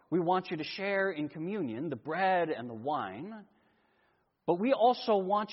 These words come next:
you to know the truth of what that communion says, which is that you are part of the body of Christ, that Christ's body is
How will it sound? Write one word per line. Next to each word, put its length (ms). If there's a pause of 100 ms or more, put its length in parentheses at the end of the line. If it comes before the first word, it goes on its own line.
you 220 (100)
to 60
know 420
the 180 (200)
truth 360 (1160)
of 120
what 200
that 180
communion 440 (120)
says, 320
which 180
is 120
that 200 (360)
you 380
are 180
part 340
of 140
the 100 (140)
body 340
of 160
Christ, 400
that 140
Christ's 340 (140)
body 240
is 220